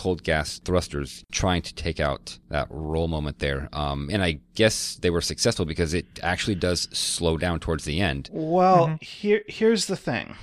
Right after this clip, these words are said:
Speaker 2: This vehicle has a fixed moment of inertia, right? Um, nothing you can do is gonna change its moment of inertia unless you actively, uh, reduce its mass,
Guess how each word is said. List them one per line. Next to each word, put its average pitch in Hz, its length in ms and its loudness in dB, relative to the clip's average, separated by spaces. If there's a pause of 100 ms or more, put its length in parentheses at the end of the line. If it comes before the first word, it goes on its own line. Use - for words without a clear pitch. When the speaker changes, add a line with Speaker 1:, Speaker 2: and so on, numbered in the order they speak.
(340)
Speaker 2:
This 143 600 0
vehicle 165 500 2
has 135 280 0
a 120 160 2
fixed - 640 -2
moment 139 380 4
of 139 80 -2
inertia, 113 540 -2
right? 95 260 -6 (180)
Um, 98 440 -10
nothing 127 380 -2
you 139 100 2
can 139 140 -2
do 135 140 2
is 120 100 0
gonna 117 200 -4
change 127 360 2
its 117 160 -4
moment 117 260 2
of 107 60 -6
inertia 110 320 -2
unless 107 340 -2
you 104 320 -4 (600)
actively, 120 880 4 (120)
uh, 101 220 -2
reduce 120 560 4
its - 160 -6
mass, 90 520 -4